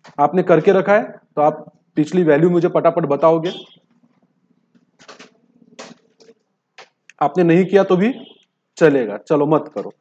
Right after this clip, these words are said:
सिर्फ यहाँ पे accounting method अलग है, Depreciation की method और अकाउंटिंग method में फर्क है।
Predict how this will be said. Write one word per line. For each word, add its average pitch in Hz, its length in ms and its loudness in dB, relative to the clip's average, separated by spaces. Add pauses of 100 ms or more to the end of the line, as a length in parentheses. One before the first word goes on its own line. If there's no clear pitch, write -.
(380)
सिर्फ 196 140 2
यहाँ 185 120 6
पे 196 100 2
accounting 202 500 4
method 185 260 4
अलग 143 280 0
है, 110 60 -4
Depreciation 190 680 0
की 202 100 -4
method 185 300 0
और 190 100 0
अकाउंटिंग 185 420 -2
method 180 220 -2
में 190 120 -2
फर्क 156 300 -6
है। - 60 -14